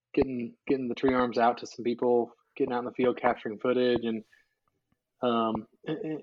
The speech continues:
long story short, we ended up, you know, selling those tree arms to a lot of other producers who were doing T V shows. We learned about the T V business side of it, and we saw an opportunity. Um, at that time,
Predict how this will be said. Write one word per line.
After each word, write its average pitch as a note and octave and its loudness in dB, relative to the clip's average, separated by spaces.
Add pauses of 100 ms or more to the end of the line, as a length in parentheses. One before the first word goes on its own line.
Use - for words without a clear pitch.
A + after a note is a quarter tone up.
(100)
long C#3+ 6
story B2+ 2
short, C#3+ 6
we C3 4
ended C3+ 0
up, A#2+ 2 (260)
you C3 -4
know, A2+ -2
selling C3+ 0
those A2+ -2
tree D#3+ 2
arms A#2 2
to - 0
a - 8
lot A#2+ 8
of A2+ 2
other A#2 4
producers A#2 2
who B2 0
were A2+ 0
doing A2+ -2
T A#2 -6
V A2+ -2
shows. A#2 2
We A#2+ 0
learned A#2 0
about A2+ 0
the A2 -4
T A#2+ -8
V A#2 -2
business A#2 -4
side A#2 2
of A#2+ 2
it, C3+ 0 (520)
and B2 -2
we A#2 0
saw B2 6
an A#2 0
opportunity. B2+ -2 (180)
Um, A2+ -4 (120)
at B2+ -2
that B2+ 4
time, A2+ -2